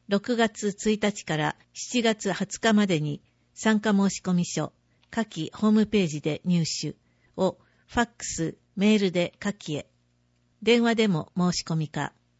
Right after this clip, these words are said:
早期締め切りの場合あり。場所問い合わせ、県立盲学校、大和郡山市。電話零七四三五六の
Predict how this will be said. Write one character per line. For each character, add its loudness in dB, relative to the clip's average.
早 2
期 -6
締 -2
め 2
切 -4
り 2
の 0
場 0
合 0
あ -4
り。 -10
場 0
所 -2
問 2
い 4
合 4
わ 2
せ、 -6
県 4
立 -2
盲 2
学 -2
校、 -4
大 0
和 4
郡 -2
山 -2
市。 -10
電 2
話 0
零 4
七 4
四 0
三 -4
五 4
六 0
の -2